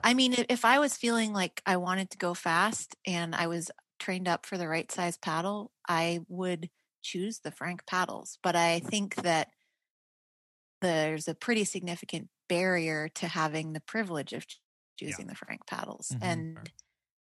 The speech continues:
Speaker 1: for me, that's, that's worth docking a full pull buoy.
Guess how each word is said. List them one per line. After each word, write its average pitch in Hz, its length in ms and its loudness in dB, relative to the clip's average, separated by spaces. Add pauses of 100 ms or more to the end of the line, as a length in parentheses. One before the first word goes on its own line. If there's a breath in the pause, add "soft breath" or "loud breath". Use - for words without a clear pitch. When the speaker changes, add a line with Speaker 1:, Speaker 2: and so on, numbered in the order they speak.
(140)
Speaker 1:
for 190 180 0
me, 190 560 2
that's, - 460 4 (880)
that's - 300 -2
worth 170 220 -8
docking 160 320 -6
a 165 40 -12
full - 200 -14
pull - 160 -12
buoy. 170 240 -6